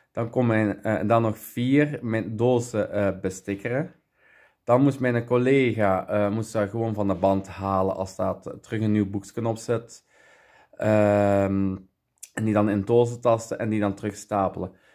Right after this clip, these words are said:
En dan om de twee uur was dat wissel. Dus dan moest ik dan weer al gaan intasten en dan gaan stapelen.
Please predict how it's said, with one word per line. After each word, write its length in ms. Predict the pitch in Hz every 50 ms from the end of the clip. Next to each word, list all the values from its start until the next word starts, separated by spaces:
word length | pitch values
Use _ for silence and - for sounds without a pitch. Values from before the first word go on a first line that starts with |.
| _ _ _
En 100 | - 104
dan 220 | 107 113 135 -
om 160 | - 156 156 151
de 260 | 156 147 143 139 139
twee 260 | - - 139 147 151
uur 240 | 147 139 131 135 131
was 180 | 120 123 120 120
dat 160 | 123 113 104
wissel. 480 | 107 107 98 - - - 92 87 82 -
Dus 180 | - 101 95
dan 160 | - 104 101
moest 240 | 107 117 120 120 - -
ik 260 | - 123 123 123 -
dan 200 | - 120 117 113
weer 180 | 113 110 107 101
al 100 | 110 104
gaan 180 | 110 107 95 -
intasten 920 | - 110 107 107 107 - 104 101 98 - - - 101 101 101 98 - -
en 200 | - 95 95 95
dan 280 | 92 92 92 92 - - -
gaan 300 | - 95 92 87 92 -
stapelen. 640 | - - - 104 98 95 92 - 90 85 82 85